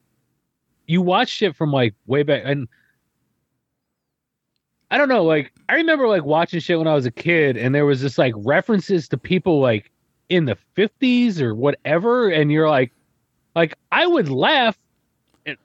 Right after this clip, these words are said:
I knew, I got the joke, but I didn't know who that person was, but it's like, oh, you know, like, I'd watch the fucking Golden Girls, right? And I would laugh at shit, and, like, it's not like I knew who these references were,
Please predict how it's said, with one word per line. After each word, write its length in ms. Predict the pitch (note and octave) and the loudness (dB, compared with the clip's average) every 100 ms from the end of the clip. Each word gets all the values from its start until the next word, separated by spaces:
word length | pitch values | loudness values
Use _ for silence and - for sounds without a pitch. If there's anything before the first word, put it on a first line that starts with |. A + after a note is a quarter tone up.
| _ _ _ | _ _ _
I 180 | E3+ G#3+ | 0 2
knew, 300 | F#3 E3+ G3+ | 2 2 2
I 100 | D3 D3+ | 0 0
got 340 | C3+ - - | 0 0 0
the 80 | E3 | -2
joke, 400 | A2 C#3 G#3 C4+ C#3+ A#2+ | 0 0 0 -2 -10 -4
but 120 | A2+ | 0
I 160 | B2 | 2
didn't 180 | C#3 G3+ | 2 0
know 140 | A2 G#2+ | 0 -2
who 80 | |
that 200 | G2+ F#2 | -2 -4
person 300 | - F#2+ - | -4 -6 -6
was, 280 | F#2 G2+ C3 | -8 -2 -2
but 140 | B2 C3+ | 0 0
it's 120 | B2 | 2
like, 240 | C3 A#2+ - _ _ _ _ _ - | 0 0 -12 _ _ _ _ _ -4
oh, 320 | B3 G#3+ E3 | -2 0 0
you 160 | D3+ | 0
know, 200 | D#3 E3+ | 0 0
like, 200 | E3+ D3 | 0 0
I'd 160 | C#3+ E3+ | -2 -2
watch 240 | F3+ G#3 | -2 -2
the 80 | F#3+ | -4
fucking 360 | - F#3 E3 B2 | -2 -4 -2 -2
Golden 320 | A#2+ E3 C3+ | 0 0 0
Girls, 340 | G#2+ G2 F2 | 0 0 -2
right? 240 | G#2 A2+ B2 | 0 0 2
And 100 | B2 | 0
I 80 | C#3 | 0
would 160 | C#3+ | 0
laugh 340 | G2+ A2+ C#3+ - | 0 0 0 -2
at 100 | G#2+ | -6
shit, 340 | - A2 G2 - _ _ _ - | -2 -2 -2 -6 _ _ _ -4
and, 100 | C#3 | 0
like, 220 | B2+ A#2+ | 2 2
it's 120 | B2 | 0
not 140 | C#3+ G#3 | -2 0
like 160 | G3 | 0
I 100 | D#3+ C3 | 0 0
knew 340 | C3 D3 E3+ | 0 2 2
who 120 | D3+ | 2
these 220 | C3+ B2 | 2 0
references 600 | G2 A2+ D3 D#3+ B2+ A#2+ G2 | 0 0 2 0 0 -2 -2
were, 400 | B2 E3 C3 | 0 2 0